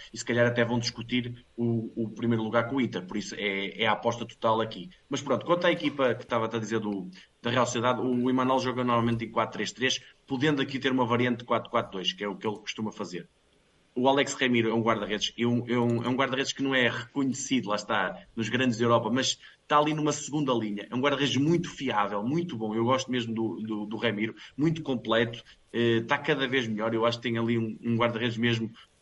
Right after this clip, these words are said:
hum, para, para o nível da Real Sociedade, muito bom. Depois, o ponto mais fraco para mim da Real Sociedade é o lado direito da defesa, que é onde o Benfica deve aproveitar, e acho que o Bernat também tem que entrar nessa equação,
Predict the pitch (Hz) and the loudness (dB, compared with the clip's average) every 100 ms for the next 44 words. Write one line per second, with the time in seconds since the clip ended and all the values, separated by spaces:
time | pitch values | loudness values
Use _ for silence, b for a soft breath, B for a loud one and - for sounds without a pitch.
0 | _ _ - 131 143 139 151 160 160 156 | _ _ -4 -4 -4 -4 2 2 2 0
1 | 156 180 165 143 135 139 131 120 131 127 | 2 4 2 2 0 0 0 0 0 0
2 | 135 147 135 98 90 90 b - 170 185 | 0 0 -2 -6 -8 -10 b -10 -4 0
3 | 202 - - - 233 226 180 170 - 151 | 0 0 -6 0 0 0 -4 -4 0 0
4 | 151 - 127 143 131 117 113 107 127 117 | 0 -4 -2 -2 0 2 2 0 0 -2
5 | - 98 92 90 120 123 135 113 120 120 | -2 -6 -6 -2 0 2 2 0 0 0
6 | 117 110 120 120 123 B B - 139 127 | -2 -6 -2 -2 -4 B B 0 2 4
7 | 151 131 127 120 120 139 123 117 127 117 | 2 0 0 -2 -2 -4 0 2 2 2
8 | 117 113 110 - 117 117 95 98 - 101 | -4 -4 -2 2 0 0 0 0 -2 -4
9 | 104 101 110 117 - - b b - 135 | -2 0 -2 -4 -6 -18 b b -2 2
10 | 127 113 127 117 117 117 113 113 117 110 | 2 2 -2 0 -2 -2 -2 0 2 2
11 | 113 117 - 107 - 123 | 0 -2 -2 -4 -2 -2